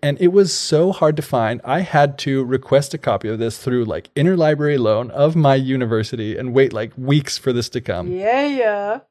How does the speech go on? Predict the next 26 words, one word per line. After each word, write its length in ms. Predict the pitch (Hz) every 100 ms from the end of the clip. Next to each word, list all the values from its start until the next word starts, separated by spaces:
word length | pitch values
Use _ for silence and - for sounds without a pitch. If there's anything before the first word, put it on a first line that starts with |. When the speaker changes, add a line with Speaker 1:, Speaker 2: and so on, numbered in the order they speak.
| -
Speaker 1:
But 120 | 151
it 20 |
was 140 | 160 -
so 200 | - 180
worth 300 | 143 117 -
it. 160 | -
But 80 | 147
it 40 |
was, 120 | 160 143
like, 160 | 135
so 420 | - - 147 170
hard 220 | 180 143 127
to 60 |
track 180 | 117 113
this 120 | 113
down 200 | - 98 104
that 120 | -
that's 280 | 123 127 131
one 100 | 123
of 20 |
the 60 | 113
reasons 180 | 107
why 200 | 107 90
I 40 | 98
feel 180 | - 107
like 260 | 85 -